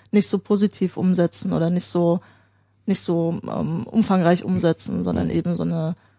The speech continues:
Speaker 1: äh, zum Beispiel so eine gezwungene Option machen.
Speaker 2: Ja.
Speaker 1: Also, dass sie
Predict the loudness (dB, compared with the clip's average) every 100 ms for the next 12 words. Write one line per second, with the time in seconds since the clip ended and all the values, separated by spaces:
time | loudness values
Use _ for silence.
0 | _ _ -8 -6 -4 0 0 2 2 2
1 | 0 2 4 6 4 0 -4 -6 -4 -4
2 | -6 -6 -6 -6 -6 0 0 0 -4 -8
3 | -6 -4 -4